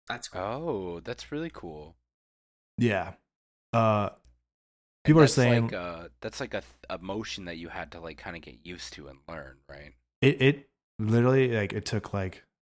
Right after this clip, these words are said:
Speaker 3: that intro part of is like, "Hey, here's a gun. Oh, it's no longer loaded now." Okay.
Speaker 2: Oh,
Speaker 3: And it's
Speaker 2: okay.
Speaker 3: just like,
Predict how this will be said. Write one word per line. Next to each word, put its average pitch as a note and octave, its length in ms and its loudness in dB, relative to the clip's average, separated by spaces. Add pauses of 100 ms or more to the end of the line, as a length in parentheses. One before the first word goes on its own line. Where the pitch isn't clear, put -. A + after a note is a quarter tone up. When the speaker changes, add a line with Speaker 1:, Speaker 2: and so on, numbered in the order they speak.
(580)
Speaker 3:
that A2+ 240 4
intro G#2+ 420 2
part G#2 320 2
of G2 120 -4
is G2+ 120 -4
like, F#2+ 300 -6
"Hey, D#3+ 180 2
here's C#3 220 4
a D3 80 6
gun. C#3 420 4
Oh, C#3+ 400 4 (180)
it's B2 160 -6
no C3+ 140 2
longer C3+ 260 4
loaded B2+ 280 2
now." A2 440 -2
Okay. G#2 200 -4 (1400)
Speaker 2:
Oh, F#2+ 220 -4
Speaker 3:
And A2 100 0
it's G2+ 80 -2
Speaker 2:
okay. A2 60 -2
Speaker 3:
just G2+ 100 -4
like, G#2+ 260 -2